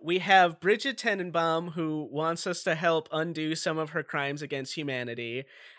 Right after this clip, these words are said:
and then we have this guy who calls himself Atlas,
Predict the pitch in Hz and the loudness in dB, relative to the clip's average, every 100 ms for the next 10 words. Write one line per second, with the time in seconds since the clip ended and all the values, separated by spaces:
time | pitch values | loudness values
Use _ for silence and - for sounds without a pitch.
0 | - 139 143 160 180 185 196 170 175 165 | -4 -2 2 2 2 0 -2 0 2 2
1 | 160 156 - 151 151 156 151 151 - 156 | 2 -4 -2 2 4 4 2 -4 -6 -2
2 | 147 151 156 139 - 135 131 - 143 139 | 0 -2 -4 -6 -2 0 -2 -2 2 4
3 | 135 127 120 120 156 - | 2 -2 -8 -8 -8 -10